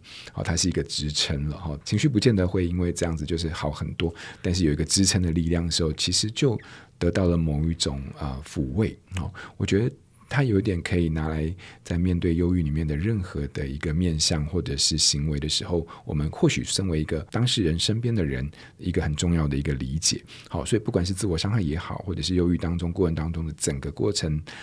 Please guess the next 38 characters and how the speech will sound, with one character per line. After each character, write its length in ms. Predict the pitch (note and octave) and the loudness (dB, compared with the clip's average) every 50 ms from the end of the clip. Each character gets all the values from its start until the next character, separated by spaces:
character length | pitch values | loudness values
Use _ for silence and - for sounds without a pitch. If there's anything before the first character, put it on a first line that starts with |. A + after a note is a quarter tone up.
| - - - - | -16 -18 -12 0
病 160 | - C3 A2 F#2+ | 2 2 4 4
程 160 | - F2 F2 | 2 0 -2
的 80 | F2 | -2
发 240 | - - - E2+ F2+ | -2 0 0 0 0
展 200 | F#2 F#2 D#2 D2+ D2 - | 0 0 -2 -2 -2 -2
的 220 | - E2 D#2 D2+ - - | 0 0 0 0 0 -2
你 80 | D2+ D2 | -4 -4
看 240 | - - - G2+ F#2 | -2 -2 -2 -2 -2
到 140 | G2 F#2 | -2 -2
的 60 | E2+ E2+ | -2 -2
部 120 | - G#2 | -2 -2
分 220 | F#2+ G#2 F#2 E2+ | 0 0 0 0
也 100 | D2 D2+ | 0 -2
好， 280 | D#2+ F2+ - G2+ - - - - - | -2 -2 -4 -6 -6 -6 -12 -12 -6
这 100 | - - | -2 0
个 80 | B2+ A#2+ | 2 4
愿 180 | B2+ B2+ A2+ | 4 4 4
意 60 | A2+ G2+ | 2 0
的 100 | F2 - | 0 -2
陪 260 | - - - D#2 D2+ | -4 -2 0 0 0
伴 180 | D2+ - G2+ F#2 | 2 0 0 0
的 80 | E2+ | -2
这 100 | D2+ - | -2 -2
个 120 | G2 - E2+ | -2 -2 -2
部 200 | - G#2 F#2+ E2 | 0 0 0 0
分， 200 | D#2+ - F#2+ D#2+ D#2+ - - - - - - - | 0 -2 -2 -2 -4 -6 -10 -14 -16 -16 -18 -12
其 140 | - - - | -10 -6 -4
实 140 | - G2 F#2+ | -2 2 2
有 140 | F#2 D#2+ D2+ | 2 2 2
时 120 | - F2+ | 0 -2
候 40 | E2+ | 0
光 240 | - G#2 G2+ G#2+ A2 | 0 0 0 2 2
愿 160 | A2 A2 G2 F2+ | 4 4 4 2
意 160 | - - F#2+ F2+ | 2 2 0 2
这 120 | F2+ F#2 | 2 0
件 100 | F2+ F2+ | 0 0
事 100 | F2 - | 0 0
情 160 | F2+ D#2+ D#2+ | 0 -2 -4